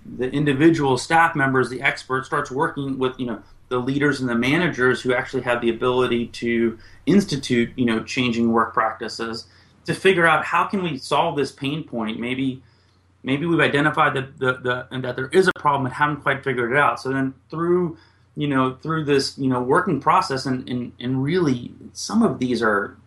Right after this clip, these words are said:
when we're talking about a working process, we're not talking about, sometimes it's just a five-minute quick conversation. Um, and sometimes things would get longer.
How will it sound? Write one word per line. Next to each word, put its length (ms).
when 180
we're 140
talking 260
about 80
a 60
working 320
process, 400
we're 60
not 140
talking 240
about, 300
sometimes 460
it's 100
just 160
a 60
five-minute 640
quick 220
conversation. 760
Um, 460
and 100
sometimes 440
things 220
would 140
get 160
longer. 500